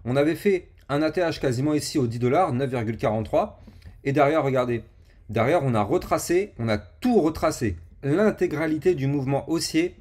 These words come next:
a été retracée. Vous le voyez ici, tac. On a retracé l'intégralité du mouvement.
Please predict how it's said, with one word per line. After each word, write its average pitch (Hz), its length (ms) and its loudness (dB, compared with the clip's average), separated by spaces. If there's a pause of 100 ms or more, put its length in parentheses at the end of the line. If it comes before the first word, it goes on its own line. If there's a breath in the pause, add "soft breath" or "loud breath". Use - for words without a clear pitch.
(300)
a 139 100 2
été 143 160 0
retracée. 151 460 -2
Vous 98 100 -2
le 113 60 -4
voyez 156 180 2
ici, 175 240 -6
tac. - 380 -6 (540 soft breath)
On 143 120 0
a 165 80 2
retracé 165 480 -2
l'intégralité 170 800 0
du 170 100 0
mouvement. 151 460 0